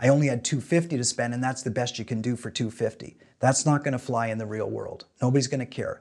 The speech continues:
They're gonna say, "Okay, nice try, but we don't wanna spend our time and money watching your movie." Um, it's not like, "Oh,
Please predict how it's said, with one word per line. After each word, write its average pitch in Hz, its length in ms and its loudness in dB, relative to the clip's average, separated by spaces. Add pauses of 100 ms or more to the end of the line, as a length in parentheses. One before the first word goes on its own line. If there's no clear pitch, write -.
(140)
They're 117 100 -6
gonna 117 160 -4
say, 110 320 -2 (340)
"Okay, 127 480 4
nice 127 240 0
try, 113 380 2 (380)
but 113 280 -2 (160)
we 120 160 4
don't 120 120 2
wanna 113 180 -4
spend 113 240 -4
our 104 100 -4
time 107 300 -6
and 101 100 -8
money 104 160 -6
watching 104 400 -2
your 104 160 -8
movie." 104 400 -10 (320)
Um, 98 300 -8
it's - 140 2
not 117 180 0
like, 117 180 -4
"Oh, 123 400 4